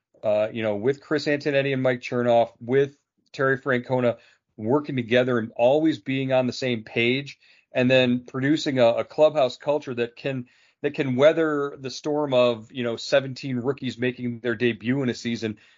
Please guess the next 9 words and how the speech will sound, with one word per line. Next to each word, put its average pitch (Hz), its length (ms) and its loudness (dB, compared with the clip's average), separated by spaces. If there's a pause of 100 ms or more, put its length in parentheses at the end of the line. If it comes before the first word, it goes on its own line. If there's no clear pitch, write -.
(100)
and 120 140 -4
still 139 180 0
come 131 200 -2
out 131 180 4
and 117 80 -6
be 123 100 -6
consistent 123 680 -8
every 107 260 -4
year. 104 260 -4